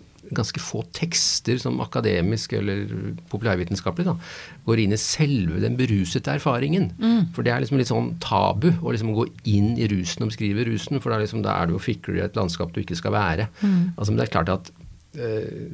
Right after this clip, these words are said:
Speaker 1: det er masse vinklubber i verden. Det er ingen brusklubber. Altså, det er jo ikke <laughs> kulturen man dypest sett er interessert i, det er jo rusen man er interessert i.
Speaker 2: Mm.
Speaker 1: Eh, og det å begynne å sette litt navn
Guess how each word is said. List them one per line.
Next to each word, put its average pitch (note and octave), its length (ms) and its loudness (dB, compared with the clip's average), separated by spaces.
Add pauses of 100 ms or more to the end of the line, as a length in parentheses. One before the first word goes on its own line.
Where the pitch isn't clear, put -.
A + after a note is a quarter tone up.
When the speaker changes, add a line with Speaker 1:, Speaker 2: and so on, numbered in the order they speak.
(160)
Speaker 1:
det F#2+ 80 0
er A2 80 2
masse A2+ 380 2
vinklubber F#2+ 960 2
i G#2+ 80 6
verden. B2 340 4 (580)
Det G#2 220 -4
er A2+ 80 2
ingen A#2 260 2
brusklubber. A2+ 920 0 (400)
Altså, B2 220 6 (100)
det F#3+ 160 2
er F#2+ 80 4
jo G2+ 160 4
ikke - 220 4
<laughs> - 20 -12
kulturen G2 720 2
man B2 160 4
dypest G2+ 320 0
sett - 240 0
er G#2+ 240 2
interessert G#2+ 480 0
i, - 80 -2
det G#2 80 0
er F2 160 2
jo A#2+ 160 2
rusen F2 640 0
man A#2+ 140 2
er - 20 2
interessert B2 400 -2
i. G#3+ 60 0 (100)
Speaker 2:
Mm. G3 300 6 (180)
Speaker 1:
Eh, B2 220 4 (100)
og B2+ 160 0
det A#2 80 2
å A#2 80 4
begynne A#2+ 240 2
å A#2 80 -2
sette - 220 -4
litt A#2+ 100 -2
navn G#2+ 320 4